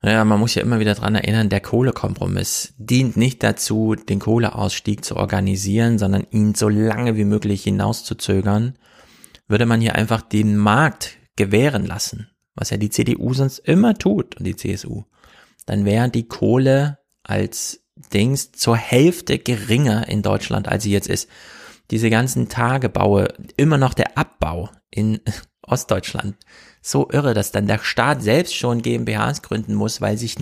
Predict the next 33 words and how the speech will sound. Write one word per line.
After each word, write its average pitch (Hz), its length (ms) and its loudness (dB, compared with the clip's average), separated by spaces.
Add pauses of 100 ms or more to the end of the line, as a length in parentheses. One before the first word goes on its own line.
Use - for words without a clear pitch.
kein 196 480 2 (1200)
Marktteilnehmer 117 600 0
mit 113 140 -2
Verstand 123 480 -2
noch 113 140 -2
findet, 135 420 0
um 110 100 -2
das 110 140 -2
weiter 110 220 0
zu - 120 -8
betreiben, 117 380 -2
nach 104 160 -2
dem 104 300 -2
Vattenfall 110 540 0
das 107 100 -2
schon 113 160 0
vor 123 160 2
Jahren 156 560 2 (500)
aufgegeben 117 640 2
hat - 320 -2
aufgrund - 1000 -2
von 110 260 0
Profitmangel 101 680 0
und 110 140 -2
so - 100 -4
weiter. 120 240 0 (720)
Es 117 240 2
ist - 360 -2
ein 104 200 2
ganz 101 240 0
großes - 380 -4
Drama 104 500 2
und 101 880 -2